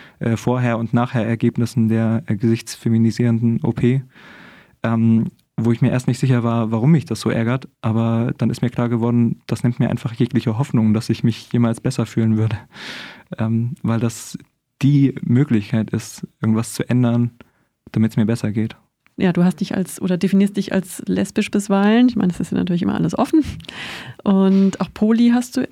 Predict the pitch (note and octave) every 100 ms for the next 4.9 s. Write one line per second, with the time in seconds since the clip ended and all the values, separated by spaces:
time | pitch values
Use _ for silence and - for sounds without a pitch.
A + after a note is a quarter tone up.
0 | _ G#3+ G3 B2 - A#3 A#3+ B3+ B3 -
1 | G#3 G3 G3 G3+ G3 G3 G3+ F3 F#3+ F#3+
2 | A3+ - - G3+ G3 - - F#3+ F#3+ -
3 | - F#3 F#3 F#3 F3+ F#3 - F3+ F#3 -
4 | F#3+ F#3 F#3+ F3+ F#3+ F3+ F#3 F#3 F#3+